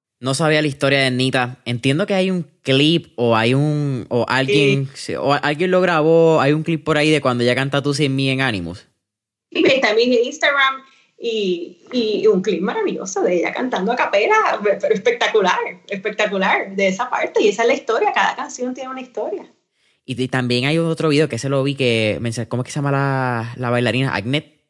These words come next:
Speaker 1: era?
Speaker 2: Elga.
Speaker 1: Elga, no me equivoqué.
Speaker 2: Ujú.
Speaker 1: Y mira que y lo busqué, pero es que no quería perder porque estaba tan interesante lo que estaba diciendo de Rita.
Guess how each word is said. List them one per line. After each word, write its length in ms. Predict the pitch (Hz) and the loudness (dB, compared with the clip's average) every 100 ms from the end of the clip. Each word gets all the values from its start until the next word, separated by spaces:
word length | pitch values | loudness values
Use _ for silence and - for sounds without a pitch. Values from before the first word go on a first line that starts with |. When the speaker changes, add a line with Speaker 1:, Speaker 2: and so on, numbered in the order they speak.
| _ | _
Speaker 1:
era? 240 | 139 104 - _ _ _ _ | -10 -10 -10 _ _ _ _
Speaker 2:
Elga. 400 | 190 180 165 - - - | 2 2 2 -6 -10 -2
Speaker 1:
Elga, 420 | 135 107 - - _ - | 0 0 -6 -12 _ -10
no 80 | 120 | -8
me 80 | |
equivoqué. 340 | 101 92 90 208 | -4 -2 0 2
Speaker 2:
Ujú. 240 | 202 247 - _ _ | 2 2 0 _ _
Speaker 1:
Y 80 | - | -4
mira 180 | 113 131 | 0 2
que 120 | 143 | 0
y 60 | 123 | -2
lo 100 | 117 - | -4 -4
busqué, 280 | 110 131 120 | -4 -2 0
pero 120 | 107 | -2
es 60 | |
que 100 | 113 | -2
no 80 | 113 | -2
quería 540 | 113 113 113 107 92 - _ _ _ _ | 0 2 2 0 -2 -8 _ _ _ _
perder 260 | 110 110 117 | -4 -2 0
porque 120 | 110 | 0
estaba 220 | 113 117 | 0 0
tan 100 | 127 | 0
interesante 320 | 123 123 127 | -2 -2 0
lo 60 | 120 | -2
que 40 | |
estaba 140 | 123 120 | 0 -2
diciendo 240 | 123 123 | 0 0
de 80 | 120 | 0
Rita. 280 | 131 110 | 0 -2